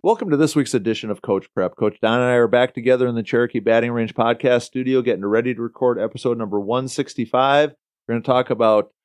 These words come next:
the transition from learning skills in a robotic way to making things a little bit more fluid and, and a little bit more efficient.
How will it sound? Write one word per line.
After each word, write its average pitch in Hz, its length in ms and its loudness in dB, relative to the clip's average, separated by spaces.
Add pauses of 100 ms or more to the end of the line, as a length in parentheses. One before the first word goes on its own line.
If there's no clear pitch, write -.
(180)
the 113 200 0
transition 139 760 -2
from 117 300 0
learning 139 400 0
skills 139 540 0
in 107 80 -2
a 107 40 -4
robotic 110 720 2
way 113 360 2
to - 340 -16
making 113 320 -2
things 113 240 -6
a 101 60 -2
little 110 160 0
bit 107 160 0
more 104 180 0
fluid 131 540 2
and, 101 200 -2
and 98 160 -4
a 95 40 -6
little 107 160 -2
bit 104 160 -2
more 98 500 -2
efficient. 160 560 -2